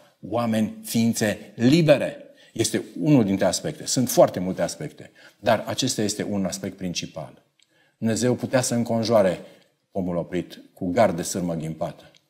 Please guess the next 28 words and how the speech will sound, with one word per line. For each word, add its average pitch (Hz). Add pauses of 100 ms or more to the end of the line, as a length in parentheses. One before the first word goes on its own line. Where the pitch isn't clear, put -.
(600)
Putea 139
să-i 135
dea 127
peste 117
mână 95
Evei, 85 (200)
să-i -
sară 92 (200)
fructul - (100)
din 95
mână. 87 (460)
Putea 160
să 160
apară 170
atunci, 147 (220)
să -
o -
întrebe, 131
"Ce 190
faci? 120
Hei, - (120)
ce 180
ți-am 175
spus?" - (840)
Și -
Dumnezeu 117
n-a 120
făcut-o. -